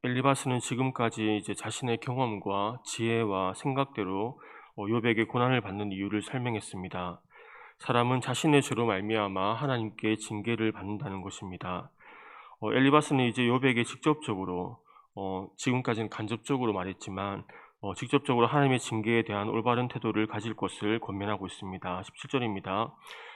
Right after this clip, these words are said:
"볼지어다 하나님께 징계받는 자에게는 복이 있나니 그런즉 너는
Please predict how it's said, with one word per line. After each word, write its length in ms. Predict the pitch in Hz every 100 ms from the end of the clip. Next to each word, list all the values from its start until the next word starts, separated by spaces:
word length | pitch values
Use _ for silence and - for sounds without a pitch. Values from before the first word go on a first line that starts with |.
| - _
"볼지어다 460 | 117 - 139 120
하나님께 460 | 120 147 139 131 139
징계받는 640 | - 120 117 123 123 123
자에게는 540 | 120 110 107 107 107 107
복이 220 | 117 123
있나니 520 | 110 98 92 95 92
그런즉 360 | - 110 107 107
너는 360 | 104 104 110